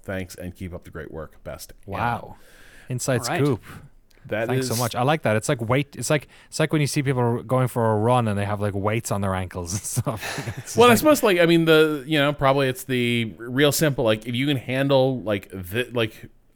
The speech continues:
Speaker 1: loading up the wheel this much, uh, you'll be able to get through. Uh, if you can't, you can't. But yeah, I was, uh, interesting detail in, on how they sort of rapidly got him race ready.
Speaker 2: There you go.
Speaker 3: Cool.
Speaker 2: Uh, thanks, Anna.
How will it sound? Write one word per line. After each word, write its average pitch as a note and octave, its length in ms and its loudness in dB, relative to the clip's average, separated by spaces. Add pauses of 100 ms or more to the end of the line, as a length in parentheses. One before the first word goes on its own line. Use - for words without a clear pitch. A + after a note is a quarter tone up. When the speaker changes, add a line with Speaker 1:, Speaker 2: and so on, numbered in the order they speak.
(140)
Speaker 1:
loading A#2+ 480 4
up B2+ 180 -2
the B2+ 100 -4
wheel B2 240 2
this B2 180 -2
much, A2+ 640 -2
uh, G2 400 0
you'll G#2 160 -4
be G#2+ 80 -2
able G2+ 180 -2
to G2+ 60 -6
get F#2 180 -8
through. G2 520 -4
Uh, G2 240 -6
if G#2 80 -4
you G2 60 -10
can't, A#2+ 280 -6
you G2+ 60 -12
can't. F#2 360 -8 (140)
But F2+ 300 -8
yeah, F#2 260 -6
I G2 80 -6
was, G2 240 -10 (480)
uh, G#2 340 -2
interesting D3 400 0
detail A#2 540 -2
in, F#2+ 220 -6
on F#2+ 160 -6
how G#2 160 -6
they G2 140 -6
sort G#2 200 -6
of F2+ 100 -8
rapidly F#2+ 800 -4 (140)
got F#2 240 -4
him G2 480 -8
race F#2+ 220 -6
ready. G2 260 -8 (1080)
Speaker 2:
There F2+ 120 -14
you F#2 60 -12
go. A2+ 280 -6 (120)
Speaker 3:
Cool. D#3+ 300 -4 (140)
Speaker 2:
Uh, G#2 220 -6
thanks, - 280 -10
Anna. A#2+ 300 -8